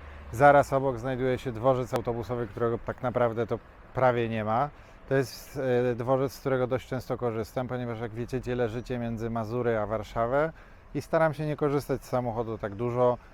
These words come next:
E, dojechanie pociągiem po prostu jest wygodniejsze, jest też tańsze i jest bardziej ekologiczne. Natomiast niestety ta podróż zawsze trwa bardzo długo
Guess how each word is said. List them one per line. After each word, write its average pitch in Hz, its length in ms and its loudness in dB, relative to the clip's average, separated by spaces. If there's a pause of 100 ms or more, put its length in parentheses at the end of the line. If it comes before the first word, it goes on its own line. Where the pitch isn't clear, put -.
(220)
E, 113 320 0
dojechanie 123 500 2
pociągiem 117 680 -4
po 110 80 -8
prostu 123 320 -2
jest 123 280 4
wygodniejsze, 123 1000 2
jest 117 200 -4
też - 180 -4
tańsze 131 720 4
i - 20 -2
jest 151 180 2
bardziej 135 400 4
ekologiczne. 110 680 -4 (320)
Natomiast 175 280 2
niestety 156 400 0
ta 143 120 0
podróż 127 360 0
zawsze 123 320 -4
trwa 117 320 0
bardzo 117 360 0
długo 117 420 4